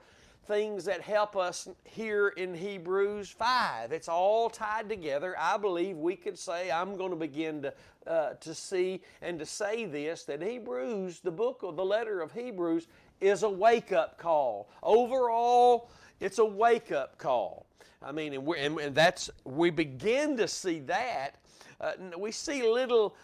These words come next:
uh, uh, drops of, of, "You better wake up and hold on to what you've got"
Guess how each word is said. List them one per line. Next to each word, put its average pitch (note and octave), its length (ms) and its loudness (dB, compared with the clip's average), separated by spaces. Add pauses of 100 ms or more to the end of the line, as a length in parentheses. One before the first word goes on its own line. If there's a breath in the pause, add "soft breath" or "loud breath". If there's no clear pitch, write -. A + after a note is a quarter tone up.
(120 loud breath)
uh, F#3 340 2
uh, F3 180 -2
drops A3+ 840 2
of, F3+ 340 0 (240 loud breath)
of, D#3+ 340 -4 (240)
"You G3+ 160 -6
better F#3 260 2
wake G3+ 380 4
up A3 320 2
and D3+ 100 -8
hold G3 260 6
on G3+ 220 0
to E3+ 80 -2
what F3+ 320 -4
you've D3 160 -12
got" G#3+ 420 2